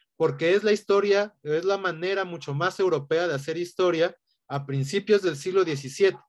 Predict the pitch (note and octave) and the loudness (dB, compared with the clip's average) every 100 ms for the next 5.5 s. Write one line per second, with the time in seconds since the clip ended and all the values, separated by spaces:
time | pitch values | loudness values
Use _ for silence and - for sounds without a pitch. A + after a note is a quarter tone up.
0 | _ - F#3 G#3+ - C3+ - _ _ - | _ -16 -14 -14 -20 -20 -20 _ _ -8
1 | C3+ C3+ A3 G#3+ G#3 A3 _ _ _ - | -6 0 0 2 0 -2 _ _ _ -10
2 | C3+ C#3 G#3+ G#3+ G#3+ G3+ F#3+ E3+ F3 G3+ | -6 0 0 0 -4 -2 -2 0 0 0
3 | G#3 - G3 A3 C#3 C3+ C3 C3+ C#3 G3+ | -4 -6 -4 -4 -6 -4 -4 -4 -2 -2
4 | G3+ G3 E3+ D#3+ F#3 F#3 - C#3+ E3 E3+ | -2 -2 0 2 0 -4 -12 -8 -6 -2
5 | E3 C3+ C#3 C3+ | -2 -2 -2 -4